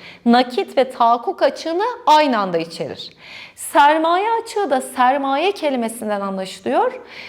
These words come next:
Sadece uzun süreli gider ve gelirler arasındaki farktır. Yapısal açığa gelince, değerli Can,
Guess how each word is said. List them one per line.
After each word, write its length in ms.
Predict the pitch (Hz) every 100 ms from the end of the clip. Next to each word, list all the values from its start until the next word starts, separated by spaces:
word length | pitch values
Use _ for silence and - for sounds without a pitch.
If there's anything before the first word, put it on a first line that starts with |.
| -
Sadece 680 | - - 359 427 392 370 392
uzun 540 | - 285 262 349 370
süreli 540 | 359 - 214 180 139 - - - - _
gider 520 | 233 269 302 339 359
ve 100 | 320
gelirler 500 | 269 254 254 262 269
arasındaki 540 | 240 202 196 - 175 -
farktır. 640 | - 160 - - - - _ _ _
Yapısal 460 | 302 330 330 - 330
açığa 360 | 226 220 277 254
gelince, 560 | 220 214 202 190 190 - - _ _ _ _ _ _ _ -
değerli 320 | 311 262 226
Can, 160 | 208